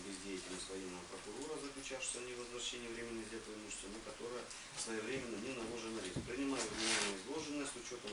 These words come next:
того, что моё право собственности на двух асус не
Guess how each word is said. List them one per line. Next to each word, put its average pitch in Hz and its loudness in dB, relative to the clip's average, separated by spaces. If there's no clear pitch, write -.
того, 110 -2
что - -6
моё 113 2
право 107 2
собственности 113 -2
на 117 -4
двух 110 -6
асус - 0
не 131 0